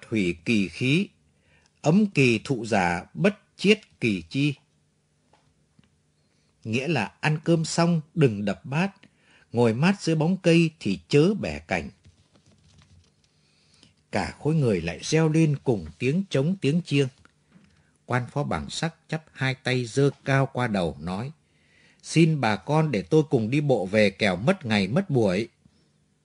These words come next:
Các ông Lý Hương vẫn nài nỉ quan phó bảng lên võng. Nhưng ông vừa đi vừa khuyên họ miễn cho ông phải nằm để người khác khiêng. Quá trưa, đám rước quan phó bảng vinh quy về tới con đường rẽ vào làng Sen.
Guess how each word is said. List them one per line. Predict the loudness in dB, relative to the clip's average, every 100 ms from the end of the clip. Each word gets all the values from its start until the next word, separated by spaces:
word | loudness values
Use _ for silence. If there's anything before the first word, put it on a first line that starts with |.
| _ _ _ _ _ _ _ _ _ _ _ _ _ _ _ _ _ -6
Các | -6
ông | -4 -4
Lý | -2 -2
Hương | 2 0 0 -6
vẫn | -6 -2
nài | 0 -2
nỉ | -2 -4 -6
quan | -6 -6
phó | -6 -8
bảng | -6 -8 -6
lên | -6 -6
võng. | -6 -8 -10 -10 _ -20 _ _ _ 0
Nhưng | 4 4 2 -12 _
ông | -2 0
vừa | 2 0 2
đi | 2 0
vừa | 0 -4
khuyên | -2 -2
họ | -2 -4
miễn | -4 -6 -4 -4
cho | -2
ông | -2
phải | -4 -6
nằm | -4 -4 -4 -12 _
để | -8 -6
người | -4 -4 -4
khác | -4 -6 -6
khiêng. | -4 -4 -4 _ _ _ _ _ _ _ _ _ _ _ _ _ _ _
Quá | -4 -2 -2
trưa, | 2 2 2 -2 -6
đám | -4 -2
rước | -4 -2
quan | -4 -4
phó | -6
bảng | -4 -4 -4
vinh | -4 -4 0
quy | 2 2
về | 0 -2 -4
tới | -4
con | -4 -4 -2
đường | -4 -4
rẽ | -6 -6 -6 -6
vào | -6
làng | -4 -6 -8
Sen. | -6 -6